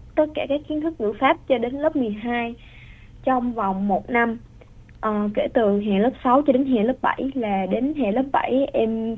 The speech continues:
sang Mỹ học trao đổi và sau đó thì em vào cấp ba của Mỹ luôn. Em lúc về Việt Nam thì em cũng tham gia rất là nhiều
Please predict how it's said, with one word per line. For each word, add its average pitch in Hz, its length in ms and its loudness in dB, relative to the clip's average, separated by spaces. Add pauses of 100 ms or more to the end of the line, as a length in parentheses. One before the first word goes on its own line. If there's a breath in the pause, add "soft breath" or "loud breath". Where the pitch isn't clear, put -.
sang 233 240 0
Mỹ 254 280 0
học 247 180 -2 (120)
trao 233 120 4
đổi 226 320 4
và 220 220 0
sau 220 100 -2
đó 226 240 0
thì 233 80 -2
em 208 240 -4
vào 190 200 -2
cấp 262 180 -8
ba 240 200 0
của 226 120 -8
Mỹ 240 200 0
luôn. 247 260 4 (600 loud breath)
Em 262 440 6
lúc 349 160 2
về 254 120 8
Việt 208 140 -6
Nam 247 160 2
thì 254 60 -6
em 240 140 -2
cũng 247 200 -6
tham 254 220 2
gia 247 180 6
rất 285 120 2
là 285 140 2
nhiều 214 380 0